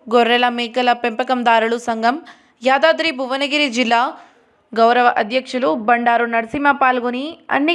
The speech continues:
గ్రామాలకు సంబంధించిన గొర్రెల, మేకల పెంపకందారులు ప్రభుత్వం ద్వారా వచ్చిన నట్టల నివారణ మందులు అందరూ కూడా ఉపయోగించుకోవాలని కోరారు. ఈ కార్యక్రమంలో గొర్రెల, మేకల పెంపకదారులు సంఘం చౌటుప్పల్ మండల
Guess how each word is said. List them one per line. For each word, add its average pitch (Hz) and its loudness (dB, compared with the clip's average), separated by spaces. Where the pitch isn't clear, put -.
గ్రామాలకు 269 2
సంబంధించిన 240 -2
గొర్రెల, 285 4
మేకల 269 0
పెంపకందారులు 240 2
ప్రభుత్వం 320 2
ద్వారా 269 4
వచ్చిన 247 -2
నట్టల 247 4
నివారణ 262 2
మందులు 247 -2
అందరూ 240 2
కూడా 233 4
ఉపయోగించుకోవాలని 247 0
కోరారు. 226 2
ఈ 240 -4
కార్యక్రమంలో 240 0
గొర్రెల, 247 4
మేకల 247 -2
పెంపకదారులు 233 0
సంఘం 240 -2
చౌటుప్పల్ 320 2
మండల 262 -2